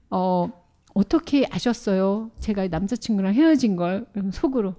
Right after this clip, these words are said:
"모든 여자한테 물어봤어." <laughs> 제가 뭐 신기가 있겠어요. 그냥 보는 젊은 모든 여자들 다 연애에 관심이 있으니까.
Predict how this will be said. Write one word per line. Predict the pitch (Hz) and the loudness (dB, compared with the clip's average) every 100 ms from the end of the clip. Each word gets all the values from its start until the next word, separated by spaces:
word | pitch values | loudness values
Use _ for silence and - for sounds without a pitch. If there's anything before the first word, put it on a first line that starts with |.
| - - - - _ _ - | -14 -20 -20 -20 _ _ 0
"모든 | 202 233 240 277 277 | 6 8 10 10 10
여자한테 | 226 214 170 180 | 8 6 4 2
물어봤어." | 180 170 165 - - | 4 2 2 2 2
<laughs> | - 151 - - - - - - - - - - - - - - - | 2 0 -6 -14 -16 -16 -18 -18 -20 -16 -14 -12 -14 -16 -16 -16 -10
제가 | 190 190 247 | -4 0 2
뭐 | 196 | 4
신기가 | 302 359 349 214 | 2 2 2 2
있겠어요. | 175 247 - 180 | 2 0 0 -4
그냥 | 214 202 - _ - | -4 -4 -12 _ 2
보는 | 208 277 247 | 6 8 6
젊은 | - 202 311 330 | 6 6 8 6
모든 | 202 269 359 | 2 0 0
여자들 | 196 170 180 269 | -2 -2 -4 -4
다 | 285 | -2
연애에 | 190 185 277 | 0 2 0
관심이 | 330 185 190 370 320 | 0 0 0 -2 -4
있으니까. | - - 285 302 170 | -4 -4 -4 -4 -10